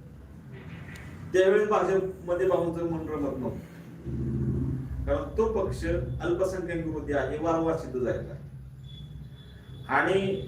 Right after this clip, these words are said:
भाऊने अशी कधीच भूमिका घेतली नाही अल्पसंख्याक विरोधामध्ये. त्याच्यामुळं आज ती परिस्थितीच नाही पवार साहेबांचं आणि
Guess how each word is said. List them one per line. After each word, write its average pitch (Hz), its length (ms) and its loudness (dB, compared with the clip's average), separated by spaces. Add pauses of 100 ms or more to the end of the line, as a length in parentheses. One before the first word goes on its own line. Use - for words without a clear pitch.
(120)
भाऊने 180 300 6
अशी 190 160 4
कधीच 220 360 4
भूमिका 202 220 6
घेतली 175 220 6
नाही 165 160 4
अल्पसंख्याक 139 460 -2
विरोधामध्ये. 110 720 0 (680)
त्याच्यामुळं 202 680 2 (800)
आज 190 400 2
ती - 40 -8
परिस्थितीच 214 500 2
नाही 190 360 2 (1200)
पवार 185 240 8
साहेबांचं 185 760 2 (540)
आणि 147 200 -4